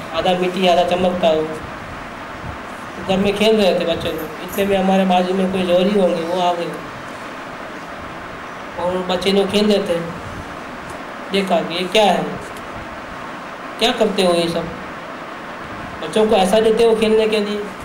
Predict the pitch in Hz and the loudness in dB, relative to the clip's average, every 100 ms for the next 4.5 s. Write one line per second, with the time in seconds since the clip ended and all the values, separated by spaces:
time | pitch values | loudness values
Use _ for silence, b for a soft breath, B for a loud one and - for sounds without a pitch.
0 | - - 214 220 190 156 - - - - | -12 -2 2 4 2 0 -6 -10 -12 -14
1 | - - - - - 190 196 196 - 220 | -14 -14 -12 -12 -6 2 2 2 4 4
2 | 208 208 208 190 202 202 - 175 170 - | 6 4 4 4 4 4 0 -4 -8 -10
3 | - - - - - - - - - 175 | -14 -14 -14 -14 -14 -14 -14 -10 -6 2
4 | 180 180 180 180 175 | 2 4 2 2 0